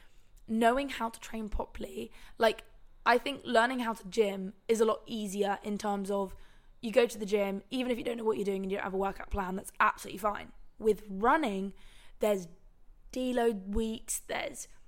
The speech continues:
you know, increases in pace, there's different styles of running, like speed workouts, long run, easy runs. If I had to train for a marathon myself,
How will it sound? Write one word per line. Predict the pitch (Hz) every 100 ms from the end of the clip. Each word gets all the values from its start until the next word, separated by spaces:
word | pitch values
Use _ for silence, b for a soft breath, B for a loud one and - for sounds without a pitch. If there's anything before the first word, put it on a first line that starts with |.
| - - - - - - -
you | 208
know, | 208 196 196 -
increases | 247 226 240 233 220
in | 214 202
pace, | - 220 214 214
there's | - - 185
different | - 277 - 254 -
styles | - - 214 220 220
of | 196 190
running, | 202 208 196 196 190
like | 185 190 - b b b b
speed | - - 285 277
workouts, | 226 202 202 - - -
long | 254 240
run, | 208 185 -
easy | - 254 220
runs. | - - - - -
If | 311 -
I | 370 508 466
had | 427 415
to | -
train | 311 311
for | 247
a |
marathon | 226 240 240 220
myself, | 196 262 208 180